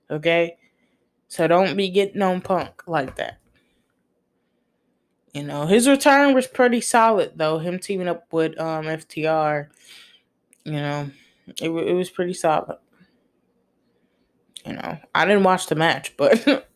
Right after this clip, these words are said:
<laughs> um, I watched, like, little bits of it. You know, but, yeah.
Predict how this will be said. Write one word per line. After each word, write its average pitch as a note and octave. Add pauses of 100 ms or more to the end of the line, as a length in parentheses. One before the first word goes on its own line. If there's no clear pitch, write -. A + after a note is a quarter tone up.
(480)
<laughs> -
um, C#3+ (360)
I D#3+
watched, -
like, E3
little D#3
bits -
of -
it. - (160)
You E3+ (320)
know, - (200)
but, - (480)
yeah. -